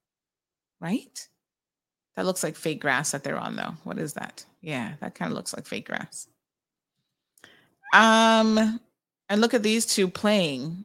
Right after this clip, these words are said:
Oh, dogs are so playful. They really bring a lot of joy into home. So please, folks, the Humane, Humane Society is full. They need a foster parents. Foster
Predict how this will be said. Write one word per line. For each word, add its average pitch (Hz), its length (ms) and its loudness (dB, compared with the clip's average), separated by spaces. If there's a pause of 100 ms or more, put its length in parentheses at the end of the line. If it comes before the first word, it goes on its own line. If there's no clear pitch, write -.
Oh, 214 200 -2 (100)
dogs 180 340 0
are 156 80 -2
so 180 320 -2
playful. 185 800 -2
They 285 120 -2
really 359 260 2
bring 165 220 0
a 156 40 2
lot 151 180 6
of 156 80 -2
joy 147 300 -2
into 143 280 -4
home. 143 400 -6 (1300)
So 202 340 4
please, 247 420 2
folks, 196 380 4
the 185 140 -4
Humane, 202 340 0 (100)
Humane 190 320 0
Society 160 500 0
is 165 160 -4
full. 156 420 -2 (1300)
They 180 160 0
need 180 400 2 (100)
a 160 100 0
foster 156 800 0
parents. - 680 -6 (360)
Foster 180 680 2